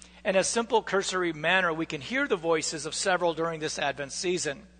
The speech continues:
For example, the Magi asked King Herod in Matthew two two, "Where is the one who is to be born King of the Jews?"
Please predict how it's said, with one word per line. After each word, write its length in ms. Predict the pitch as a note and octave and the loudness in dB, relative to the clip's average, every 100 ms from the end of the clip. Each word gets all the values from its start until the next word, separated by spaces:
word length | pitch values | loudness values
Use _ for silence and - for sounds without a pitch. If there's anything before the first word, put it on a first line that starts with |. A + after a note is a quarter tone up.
| - - - - | -20 -20 -20 -8
For 180 | - F3+ | 4 6
example, 400 | D3 E3+ F3 F3 | 6 4 4 2
the 80 | D#3 | 2
Magi 480 | E3 F3 F3 D#3+ D#3 | 4 2 4 2 2
asked 420 | - D#3+ C#3 - | 2 0 -2 -6
King 180 | D#3+ D#3 | -8 0
Herod 320 | D3+ F3+ E3+ | 4 4 4
in 100 | D3 | -2
Matthew 380 | D3 D3+ D3 D3 | -2 -2 -4 -10
two 260 | - D3+ | -8 -10
two, 460 | C#3 - F#3 D#3 C#3 - - - | -8 -2 0 -2 -6 -16 -20 -10
"Where 220 | G3 G3 G3 | 2 4 6
is 120 | F#3 | 4
the 120 | F3+ | 0
one 240 | F3 F3 | 2 0
who 140 | D3+ E3 | 0 -4
is 100 | D#3 | -6
to 100 | F3+ | -8
be 80 | E3 | -6
born 340 | D#3+ D#3+ D#3+ | -2 0 -2
King 220 | - D#3+ | -6 -8
of 100 | D3 | -8
the 60 | C3 | -10
Jews?" 580 | A#2+ D3 C#3 - - | -8 -6 -6 -8 -14